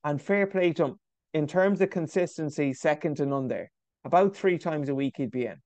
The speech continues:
But literally what he would do, and, and the reason I remember him was because he would go on the treadmill, he'd actually hold on to the treadmill itself. So he'd frickin' make so much noise in from just the pounding and the slamming of running on the treadmill.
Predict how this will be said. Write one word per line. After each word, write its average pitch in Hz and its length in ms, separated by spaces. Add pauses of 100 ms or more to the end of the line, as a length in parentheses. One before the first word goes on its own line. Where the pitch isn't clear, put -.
(1000)
But 156 160
literally 180 380
what 175 220
he 214 80
would 165 120
do, 160 200
and, 131 280
and 135 200
the 143 80
reason 175 320
I - 20
remember 151 380
him 135 80
was 127 160
because 131 440 (240)
he 143 120
would 135 100
go 180 140
on 220 100
the 196 100
treadmill, 156 420
he'd 139 180
actually 185 420
hold 190 340
on 180 160
to 151 60
the 147 140
treadmill 147 480
itself. 107 400 (340)
So 151 240
he'd 160 220
frickin' 208 420
make 180 260
so 190 240
much 180 300
noise 175 400
in 143 140
from 143 180
just 135 200
the 123 100
pounding 165 520
and 143 160
the 131 60
slamming 151 520
of 123 200
running 151 400
on 131 200
the 110 100
treadmill. 170 460